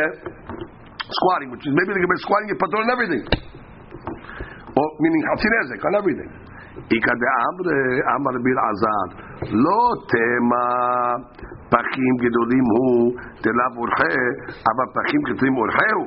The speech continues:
Ela afilu pachim ketanim name la burche hu. Aha. And according to this version, it doesn't matter. Even pachim ketanim, it's not the derech for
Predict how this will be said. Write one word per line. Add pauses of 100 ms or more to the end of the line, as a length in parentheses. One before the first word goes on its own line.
(480)
Ela (140)
afilu
pachim
ketanim
name
la
burche (100)
hu. (260)
Aha. (500)
And
according
to
this
version, (380)
it
doesn't
matter.
Even
pachim
ketanim,
it's
not
the
derech (560)
for